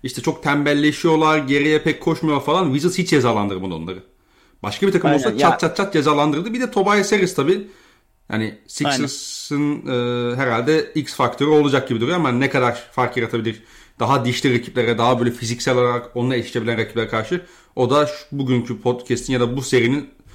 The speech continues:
Speaker 1: sorusu değil. Yani ilerleyen
Speaker 2: Aynen.
Speaker 1: serilerde
Speaker 2: Onu
Speaker 1: konuşuruz.
Speaker 2: onu da şey yapmak lazım. Hani madem bu seriyi konuşuyoruz, ilk maçta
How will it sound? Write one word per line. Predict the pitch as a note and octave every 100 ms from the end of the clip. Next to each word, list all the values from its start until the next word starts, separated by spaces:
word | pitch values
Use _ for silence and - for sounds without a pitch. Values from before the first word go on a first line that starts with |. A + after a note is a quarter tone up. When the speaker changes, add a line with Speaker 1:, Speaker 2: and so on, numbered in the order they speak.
| - -
Speaker 1:
sorusu | - C3 A#2 C#3+ D3
değil. | C#3 G2+ -
Yani | G2+ G#2+
ilerleyen | A2+ A2+ A2
Speaker 2:
Aynen. | G2+
Speaker 1:
serilerde | A2 F#2+ G2 C3
Speaker 2:
Onu | D3+ - _
Speaker 1:
konuşuruz. | - C3 G#2+ G2 - - -
Speaker 2:
onu | A3+ G#3+
da |
şey | - F#3+
yapmak | F#3+ G3+ - -
lazım. | D#3 C#3 C3 -
Hani | D#3 D3 C#3 - _
madem | D#3 D#3+ D#3 E3+ E3+
bu |
seriyi | E3 E3 F3 - _
konuşuyoruz, | F3 F3 A#3 A3
ilk | E3+ D#3+
maçta | E3+ D#3+ - E3+